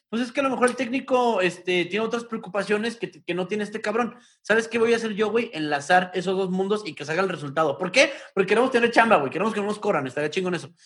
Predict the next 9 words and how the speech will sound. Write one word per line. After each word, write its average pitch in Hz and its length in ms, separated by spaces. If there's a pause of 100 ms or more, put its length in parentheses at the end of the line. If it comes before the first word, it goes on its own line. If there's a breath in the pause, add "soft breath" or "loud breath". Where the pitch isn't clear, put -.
(720 loud breath)
Y - 160
entonces 226 260
ahí 233 80
aprendes 220 640 (100)
a 156 100
empatizar 147 600
no 190 140
solamente 196 540
con, 143 360